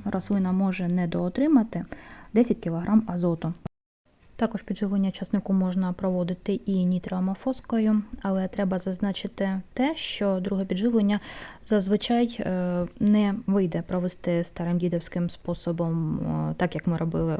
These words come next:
перше підживлення, просто розкидаючи добриво серед рослин, а треба обов'язково його вже, е, робити розчинним, розчиняти з водою, або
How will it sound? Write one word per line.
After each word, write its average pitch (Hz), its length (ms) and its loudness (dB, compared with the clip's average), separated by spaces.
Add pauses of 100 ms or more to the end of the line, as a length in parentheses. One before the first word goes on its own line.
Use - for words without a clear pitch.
перше 175 240 -4
підживлення, 160 560 -2
просто 170 340 -4
розкидаючи 160 760 -2 (420)
добриво 175 460 4
серед 165 520 -4 (300)
рослин, 254 440 2 (500)
а 196 200 2
треба 196 320 2
обов'язково 175 640 0
його 202 320 0
вже, 175 200 -2
е, 180 160 0 (500)
робити 165 500 -2 (100)
розчинним, 226 680 4 (100)
розчиняти 180 760 -2
з 165 80 -10
водою, 220 540 2 (480)
або 170 440 0